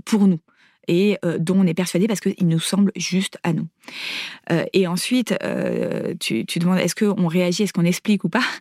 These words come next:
<laughs> Je pense qu'il y a toujours mille façons de, de, de réagir. Personnellement, euh, par exemple, je le vois avec, euh, mes parents qui ont eu, euh, une éducation complètement différente avec nous, euh, que moi, je n'approuvais pas du tout. Euh, et donc, je suis,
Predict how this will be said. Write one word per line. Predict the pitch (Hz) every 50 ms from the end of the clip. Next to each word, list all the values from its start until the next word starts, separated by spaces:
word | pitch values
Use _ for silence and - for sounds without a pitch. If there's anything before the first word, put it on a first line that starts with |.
| - -
<laughs> | - - 320 240 -
Je | -
pense | - 185 190
qu'il | - 170
y | -
a | - - - -
toujours | - - 196 208 214 214
mille | 196 190 196 202 185
façons | - - 190 - - 208
de, | 208 165 - - - - - - 302 277 240 190 -
de, | 185 175 190 - -
de | 180 190 180
réagir. | 175 185 - 196 185 220 262 247 - _ _ _ _
Personnellement, | - 269 240 - - - - 247 220 202 180 180 175 180 233 285 - _ _ _ _ _ _ _ _ _ _ - -
euh, | - 156 160 156
par | - 151
exemple, | 170 170 185 185 165
je | - 170
le | 156
vois | 151 180 175
avec, | 170 165 156 156 -
euh, | 151 156
mes | 160 160 151
parents | - 156 185 233 254 269
qui | 226 - -
ont | 160 156
eu, | 160 165 160 -
euh, | - - - - - - - -
une | - 156
éducation | 156 - - - - 180 170 -
complètement | - 233 220 196 196 175 170 - 180 170
différente | 165 156 175 165 - 185 180 170 175 170 165
avec | 156 147 - - -
nous, | 226 269 - _ _ - - - - - - _ -
euh, | 156 156 151 147 151 151 143 135 - - - _ _ _ -
que | 220 196
moi, | 185 190 196 190
je | 196 185 165
n'approuvais | 165 170 170 - - - 190 175 185
pas | 175 - - 180 185 175
du | 170 185 180 185 180 175
tout. | - - 330 339 - _ - - - - - - - _ -
Euh, | 165 160 160 - - -
et | - 185
donc, | 170 185 185 175
je | 170 170
suis, | 160 - - - - 180